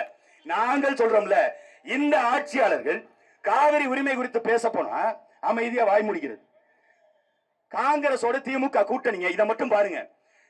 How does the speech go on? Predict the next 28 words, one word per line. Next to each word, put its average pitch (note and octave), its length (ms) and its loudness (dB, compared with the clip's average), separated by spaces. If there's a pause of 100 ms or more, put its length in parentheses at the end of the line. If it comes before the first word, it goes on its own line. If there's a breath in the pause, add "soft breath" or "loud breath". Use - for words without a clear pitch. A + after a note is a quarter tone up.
(160)
காங்கிரஸை C4 840 0 (500)
தி C4 180 -4
மு C#4 180 2
க C4 120 -2 (260)
வலுவாக C#4 540 2
விமர்சிச்சிருக்கு. B3+ 640 -4 (600 soft breath)
இதே B3 300 2
எங்கள் C4 260 0
ஐயா B3+ 180 2
காமராஜரை B3+ 680 2
பார்த்து G#3+ 340 4 (500 loud breath)
கருவாட்டுக்காரி C#4 880 2
மகள்னு C#4+ 380 0
கிண்டல் C#4 380 -2
பண்ணது C4+ 260 0
ஐயா C4 140 -2
கலைஞர் B3 400 -2
கருணாநிதி. A3+ 420 0 (460 soft breath)
முன்னாடி C#4 340 0
எல்லாம் D4 300 2
ரஷ்ய A#3+ 300 2
நாட்டுக்கு C#4 440 0 (340 loud breath)
எரும D4 320 2
மாட்டு C#4 280 0
தோலை D4 300 2
தான் C#4 160 0
ஏற்றுமதி C4+ 340 -6
பண்ணுவோம், C4 460 2